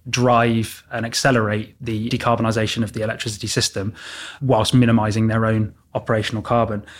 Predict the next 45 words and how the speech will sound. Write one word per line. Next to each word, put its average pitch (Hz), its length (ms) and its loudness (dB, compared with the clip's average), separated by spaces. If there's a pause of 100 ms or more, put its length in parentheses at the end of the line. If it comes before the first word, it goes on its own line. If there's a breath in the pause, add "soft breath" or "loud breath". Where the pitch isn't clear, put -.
(280 loud breath)
And 147 140 8
that 156 100 4
guidance 135 340 2
identified 127 720 2
three 143 240 4
principles 123 600 0
for - 180 -2
engaging 117 320 2
in 113 60 2
the 113 80 2
energy 110 180 0
markets - 480 -4
and 113 120 -2
for - 140 -8
procuring 120 520 0
high 113 180 -2
quality 110 340 -4
renewable 107 380 -2
electricity, 104 680 -6
some 135 180 4
of 113 80 2
which 120 160 -4
I've 120 80 0
already 113 180 2
touched - 320 -6
on. 101 300 -4
The 123 60 0
first 143 360 4
is 120 280 0
that 127 180 -2
the 123 80 0
electricity 117 520 -2
that 123 100 -4
you're 113 120 -6
procuring 113 360 -2
should - 180 0
be 117 80 0
renewable 120 580 4
as 123 120 -6
far 120 160 0
as 117 100 -2
possible. 131 380 -4
So - 140 -8
that 113 180 0
means 113 320 0